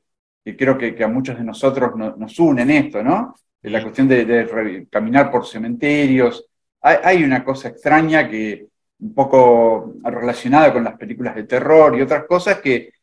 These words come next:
Speaker 1: que después se convierte en muchos casos en investigación paranormal o cosas por el estilo. Bueno, entonces, eh, hay muchas aristas de las cuales se puede uno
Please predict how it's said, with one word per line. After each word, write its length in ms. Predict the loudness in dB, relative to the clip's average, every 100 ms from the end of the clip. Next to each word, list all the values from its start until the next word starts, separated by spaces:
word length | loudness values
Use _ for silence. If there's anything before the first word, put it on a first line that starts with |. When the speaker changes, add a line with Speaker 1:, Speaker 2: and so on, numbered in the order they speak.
| _ _ -20
Speaker 1:
que 80 | -6 -4
después 220 | -2 -4
se 80 | 0
convierte 440 | 0 2 2 2
en 100 | 0
muchos 220 | -2 -4
casos 340 | -2 -2 -2 -6
en 80 | -6
investigación 680 | -6 -8 -4 -4 -2 -4
paranormal 840 | 0 0 0 0 2 4 4 0 -6 _ _ _
o 140 | -16 -12
cosas 240 | -10 -8
por 160 | -4 -4
el 60 |
estilo. 300 | -4 -2 2
Bueno, 360 | 2 2 -2 -12 _
entonces, 560 | -16 -6 -4 -2 -4 -4 -4
eh, 440 | -2 -2 -2 -4 -8 -2
hay 120 | -2
muchas 420 | 0 -2 -2 -2
aristas 380 | -2 -2 -2 -4
de 60 | -4
las 160 | -4
cuales 280 | -2 0 -2
se 120 | -8
puede 240 | -6 -4 -2
uno 460 | 0 -2 -4 -12